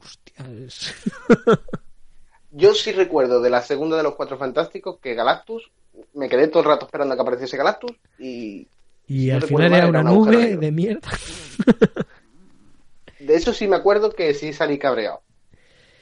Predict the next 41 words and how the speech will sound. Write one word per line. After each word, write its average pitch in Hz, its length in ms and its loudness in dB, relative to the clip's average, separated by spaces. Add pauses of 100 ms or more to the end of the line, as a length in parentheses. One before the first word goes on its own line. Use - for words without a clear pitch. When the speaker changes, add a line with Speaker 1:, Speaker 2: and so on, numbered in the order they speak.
(640)
Speaker 2:
Pero 131 160 -6
al 120 100 -4
Speaker 1:
Pero 160 240 6
Speaker 2:
final 160 300 8
hay 165 100 6
que 131 80 2
darle 131 360 2
el, 120 500 -2 (140)
el 117 240 -8
ese 156 200 -6
que 123 320 -6 (140)
Speaker 1:
pero 151 200 4
Speaker 2:
creo 151 40 2
Speaker 1:
Silver 214 240 2
Speaker 2:
que 240 80 0
trajeron 294 240 0
Speaker 1:
Surfer 302 240 -2
Speaker 2:
nuevos 233 160 4
lectores. - 460 -6 (640)
Speaker 1:
igual 160 320 4
ahora 202 220 6
lo 185 140 6
veo 196 140 6
y 190 40 6
se 165 100 2
me 151 100 2
caen 147 120 2
los 131 120 -2
ojos 131 160 -4
al 131 80 0
suelo, 104 240 -4
pero 120 240 -6
Silver 185 280 0
Surfer 220 720 -2
no 208 120 -2
estaba, 156 640 -6
no 165 80 -6
estaba 185 240 -10
ni 139 80 -4
tan 135 180 -8
mal. 190 140 -10